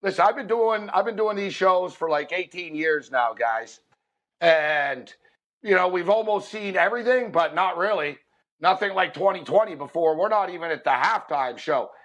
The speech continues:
uh, yet of, uh, twenty twenty. So it's a tough spot. It, it actually is. Like, it's hard to watch protests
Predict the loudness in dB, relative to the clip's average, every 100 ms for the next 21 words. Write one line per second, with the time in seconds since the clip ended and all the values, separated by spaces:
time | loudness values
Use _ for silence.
0 | _ 0 2 2 2 0 0 0 0 0
1 | 0 0 0 0 0 -2 -2 0 2 0
2 | -8 _ _ _ 2 2 2 2 2 0
3 | 2 2 2 -2 -10 _ _ _ 0 2
4 | 2 -4 -2 0 0 -2 -6 -6 0 0
5 | 2 -4 0 2 2 0 -4 -12 0 0
6 | 2 0 0 0 -6